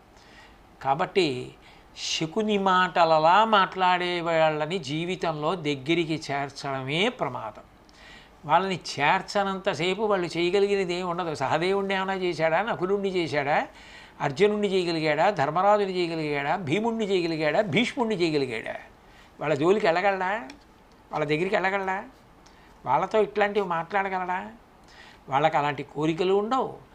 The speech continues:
వాళ్ళ దగ్గర అలా మాట్లాడలేడు. మరి దుర్యోధనుడి దగ్గర ఎందుకు చేరగలిగాడు? ఉండకూడని కోరిక ఉంది. ఇలాంటి వాళ్ళ వా-, మాటలు విని జీవితంలో సాధించగలనన్న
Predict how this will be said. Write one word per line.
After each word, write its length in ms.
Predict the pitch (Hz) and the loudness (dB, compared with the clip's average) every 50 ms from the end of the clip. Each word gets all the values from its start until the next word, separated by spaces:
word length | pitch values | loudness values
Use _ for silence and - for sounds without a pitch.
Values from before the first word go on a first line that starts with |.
| - - - - - | -20 -20 -20 -16 -4
వాళ్ళ 160 | - 143 160 151 | -2 0 2 2
దగ్గర 280 | 143 151 139 180 196 | 2 2 0 2 2
అలా 160 | 185 165 156 | 2 2 2
మాట్లాడలేడు. 720 | 143 143 139 143 139 - 165 151 143 131 113 110 110 - - - - - - - - - - - - - - - | 0 0 -2 -4 -2 -4 -4 -4 -4 -6 -10 -14 -16 -18 -20 -20 -20 -20 -20 -20 -20 -20 -20 -20 -20 -20 -16 -8
మరి 140 | 170 185 185 | -4 -4 -4
దుర్యోధనుడి 640 | 156 156 190 208 220 240 247 240 208 196 208 185 180 | -2 -2 -2 0 2 2 2 2 2 -2 -2 -2 -2
దగ్గర 160 | 180 170 175 | -2 -2 -2
ఎందుకు 380 | 175 170 175 185 180 170 - | -4 -4 -4 -4 -6 -4 -4
చేరగలిగాడు? 640 | 175 165 165 160 160 156 156 151 147 139 139 147 170 175 - - - - - - - - - - - - - - | -6 -4 -4 -4 -6 -6 -4 -4 -4 -6 -6 -8 -10 -14 -20 -20 -20 -20 -20 -20 -20 -20 -20 -20 -20 -20 -20 -14
ఉండకూడని 720 | 160 131 131 147 160 185 190 185 202 185 170 165 156 143 135 | -12 -10 -8 -2 -2 -2 0 0 0 0 0 0 0 -2 -4
కోరిక 420 | 135 - 147 156 170 180 165 160 | -4 -4 -2 -2 -2 -4 -6 -8
ఉంది. 460 | 151 147 160 156 143 123 117 117 110 117 - - - - - - - | -8 -8 -6 -6 -6 -8 -8 -12 -16 -20 -20 -20 -20 -20 -20 -20 -10
ఇలాంటి 460 | - 135 139 151 165 175 180 180 180 185 | -6 -4 0 2 2 2 2 0 -2 0
వాళ్ళ 300 | 165 165 160 156 151 151 | 2 2 2 4 2 2
వా-, 360 | 151 151 151 147 - - 143 | 2 2 0 -2 -4 -8 -12
మాటలు 520 | 123 120 127 139 156 175 175 208 185 160 | -6 -4 -2 0 0 -2 -2 -2 -4 -4
విని 680 | 147 135 120 127 151 165 175 190 170 143 127 123 120 135 - - - - - - - - | -6 -8 -6 -4 -4 -2 -2 -2 -2 -4 -6 -8 -12 -18 -20 -20 -20 -20 -20 -20 -18 -14
జీవితంలో 640 | 127 131 175 190 190 196 190 202 180 175 170 165 160 | -8 -4 -2 -2 -2 -2 -2 -4 -4 -2 -2 -2 -2
సాధించగలనన్న 1300 | 156 - 135 135 139 147 139 165 175 160 - 170 156 156 143 147 147 147 147 143 147 170 220 277 320 | -2 -2 -2 -2 -2 -2 -2 -4 -4 -6 -8 -4 -2 -2 -2 -2 -4 -6 -6 -4 -2 0 0 -2 -2